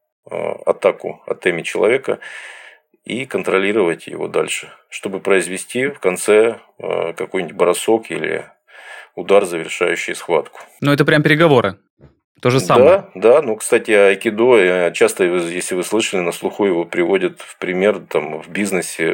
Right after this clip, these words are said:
Speaker 1: в большом бизнесе, в политике даже. Ну, у нас даже президент об этом говорил. Э, там, употреблял, так сказать, слово айкидо в каких-то контекстах, там, в политике. Ну, это
Speaker 2: Ну, с е-, с его
Speaker 1: философия.
Speaker 2: опытом-то.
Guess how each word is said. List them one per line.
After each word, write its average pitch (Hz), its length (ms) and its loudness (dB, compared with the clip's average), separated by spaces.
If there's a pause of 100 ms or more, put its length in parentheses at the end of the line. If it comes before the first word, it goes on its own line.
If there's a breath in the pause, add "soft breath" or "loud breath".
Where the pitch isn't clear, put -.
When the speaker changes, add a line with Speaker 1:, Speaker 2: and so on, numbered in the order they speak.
Speaker 1:
в 82 120 -8
большом 82 400 -4
бизнесе, 82 400 -10
в - 40 -18
политике - 580 -2
даже. 80 320 -6
Ну, 98 200 -4
у 85 40 -4
нас 85 200 2
даже 90 180 2
президент 90 520 -4
об 85 120 -6
этом 80 220 -6
говорил. 80 380 0 (440 loud breath)
Э, 82 340 0
там, 78 320 -2 (360)
употреблял, 120 600 2
так 87 240 -4
сказать, - 280 -6
слово 87 340 2
айкидо 101 440 0
в - 160 -6
каких-то - 480 -4
контекстах, 85 600 -2
там, 71 300 -8 (120)
в - 40 -12
политике. - 500 -8 (800 loud breath)
Ну, 131 300 2
это 120 300 4
Speaker 2:
Ну, 165 240 6
с - 100 -6
е-, 160 160 6
с 151 120 4
его 170 160 6
Speaker 1:
философия. 170 120 6
Speaker 2:
опытом-то. 120 800 0